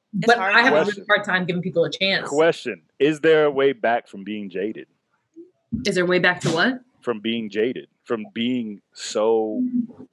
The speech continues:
Speaker 3: oh, what's the word I'm looking for? I guess jaded is all I got there. Like,
Speaker 2: Um,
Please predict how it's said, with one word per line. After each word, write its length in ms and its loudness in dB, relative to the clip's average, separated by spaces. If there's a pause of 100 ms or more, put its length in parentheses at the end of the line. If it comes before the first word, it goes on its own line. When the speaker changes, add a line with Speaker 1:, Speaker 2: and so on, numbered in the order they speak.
(320)
Speaker 3:
oh, 180 -4
what's 140 -4
the 80 -14
word 160 -4
I'm 100 -12
looking 220 -14
for? 220 -12 (500)
I 60 -10
guess 220 -4
jaded 440 -4
is 100 -10
all 160 0
I 60 -2
got 220 -6
there. 160 -2 (680)
Like, 180 4
Speaker 2:
Um, 320 0